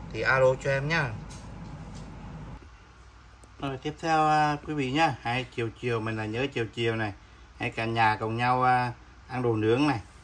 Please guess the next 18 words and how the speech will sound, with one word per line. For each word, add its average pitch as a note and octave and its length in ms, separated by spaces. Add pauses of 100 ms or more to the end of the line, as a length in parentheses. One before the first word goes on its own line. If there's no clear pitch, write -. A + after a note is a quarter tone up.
(340)
Cực A2 180
kỳ A2+ 200
một G#2+ 180
cái, B2+ 100
em B2 320
về A2+ 140
cái A2+ 80
mẫu A2+ 220
sản G#2+ 140
phẩm, G#2 220
à, G#2 240
bếp A#2 200
nướng A#2 180
điện A2 280
quý A#2 80
vị A2+ 160
nhá. C3 160 (300)
Cực G#2 100